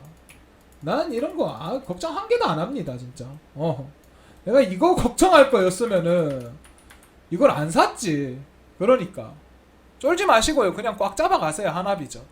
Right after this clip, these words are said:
아시겠죠? 오늘 좀 꺾이는 거 시장이 안 좋은 거예요. 저는 오늘 시장이 좀 안 좋네요.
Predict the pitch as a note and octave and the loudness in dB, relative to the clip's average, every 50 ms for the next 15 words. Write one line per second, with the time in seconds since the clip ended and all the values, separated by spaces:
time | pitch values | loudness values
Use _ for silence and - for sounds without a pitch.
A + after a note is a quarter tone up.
0 | _ - C3+ D3 E3 - - F3+ F3+ - - C3+ - G3+ C4 F4 G#4+ G4+ G4 E4+ | _ -6 -4 -2 -2 0 0 -2 -2 -2 -6 -10 -6 -2 0 2 2 2 0 2
1 | - C#4+ C#4 C#4 - F#4 E4+ D4 - - F3+ - E4+ - G#4+ A#4+ B4 A4+ G#3 F3+ | 4 4 4 4 2 -2 -4 -4 -4 -4 -6 -6 -4 -2 -2 0 2 2 2 2
2 | F3 F3+ F#3+ G3+ G3+ F#3+ D3+ C3+ B2 A#2 B2+ D3 - - - _ _ - G#3+ B3 | 2 -2 -4 -2 -2 -2 -4 -4 -6 -8 -14 -20 -20 -20 -20 _ _ 2 4 6
3 | C#4 B3 G#3+ C4 D4+ F4 E4+ E3+ D3 B2 A2 - - B3 B3 E4+ F4+ F#4+ D#4+ - | 8 8 10 10 10 10 8 8 6 4 2 -4 0 6 8 10 10 10 8 8
4 | G3+ D3 B2+ A#2 A#2+ A#2+ B2+ D3+ E3+ G3 C4+ D#4+ E4+ C4 C3+ A#2 A2 A2 A#2 D#3 | 8 8 6 6 4 4 4 6 8 10 10 10 10 10 10 8 6 4 0 -4